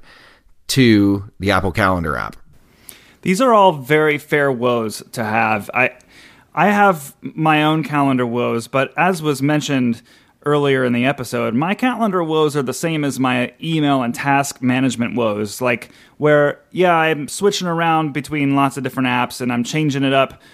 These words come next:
Speaker 2: on the regular, but with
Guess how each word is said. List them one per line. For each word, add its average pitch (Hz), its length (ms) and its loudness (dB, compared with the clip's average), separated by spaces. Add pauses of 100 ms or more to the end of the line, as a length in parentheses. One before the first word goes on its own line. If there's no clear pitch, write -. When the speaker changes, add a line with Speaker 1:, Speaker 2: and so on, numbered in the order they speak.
(160)
Speaker 2:
on 139 260 4
the 135 100 0
regular, 123 600 2 (200)
but 143 440 2 (160)
with 147 540 2